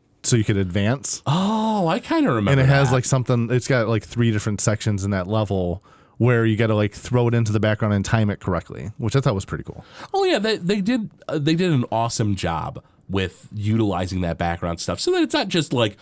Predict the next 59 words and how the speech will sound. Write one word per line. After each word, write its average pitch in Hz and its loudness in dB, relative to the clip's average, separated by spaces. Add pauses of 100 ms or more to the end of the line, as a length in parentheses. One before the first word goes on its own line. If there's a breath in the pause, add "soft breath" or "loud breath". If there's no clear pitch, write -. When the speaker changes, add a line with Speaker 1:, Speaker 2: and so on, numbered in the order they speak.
(180 loud breath)
Speaker 2:
"Oh 143 0
yeah, 120 0
I 110 2
ran 107 0
into 101 0
the 95 -2
background 90 -2
and 82 -2
I, 82 -2
I 76 -6
hit 85 -4
an 82 -4
enemy. 76 -6
Oh, 76 -10 (120)
oh, 69 -8
there 55 -12
we 50 -14
go." - -14
Speaker 1:
Yeah. 76 -2 (140)
Speaker 2:
You 107 2
know, 98 0
they, 117 0
they 151 2
did 151 2
a, 113 2
a 101 0
really 98 -2
good 92 -6
job 85 -4
making 87 -6
that 78 -4
kind 85 -4
of 78 -6
stuff - -6
clever. 82 -4
Speaker 1:
But 131 4
what 151 2
made 151 4
me 143 4
think 135 0
of 127 2
that 117 2
is, 104 -2 (120)
uh, 101 0
Speaker 2:
Mm-hmm. 104 -2
Speaker 1:
you 113 4
were 110 0
talking 117 2
about 110 2
the 101 2
character 117 0
designs. 101 2
There's 101 2
a, 87 0 (480 loud breath)
there's, 120 4
like, 117 0
a 101 2
vine 104 0
creature 87 -4